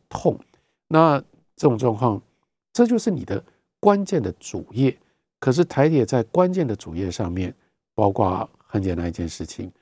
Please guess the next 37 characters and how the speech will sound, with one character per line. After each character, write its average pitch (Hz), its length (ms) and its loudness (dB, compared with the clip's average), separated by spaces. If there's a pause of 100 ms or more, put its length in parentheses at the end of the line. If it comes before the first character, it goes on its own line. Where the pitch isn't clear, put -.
(360)
如 180 260 6
何 123 440 0 (120)
提 95 440 -6
升， 147 340 2 (160)
好， 101 160 -4
我 - 100 -12
们 95 160 -10
讲 95 240 -6 (1000)
最 147 180 4
基 - 260 -6
本、 143 200 -8 (600)
最， 131 320 4 (180)
最 175 160 4
关 131 240 0
键、 123 160 0
最 98 200 -4
基 - 180 -8
本 - 180 -10
的， 87 120 -12
当 113 180 -4
然， 101 160 -4 (400)
因 160 100 4
为 196 80 6
你 127 200 0
总 117 240 2
共 160 200 2 (380)
就 180 140 8
是 135 240 2
只 - 340 -2
有 120 220 0
这 104 220 -4
样 82 200 -6
的 82 240 -8
铁 98 300 -4
轨 85 180 -10
的 - 160 -16
运 135 160 0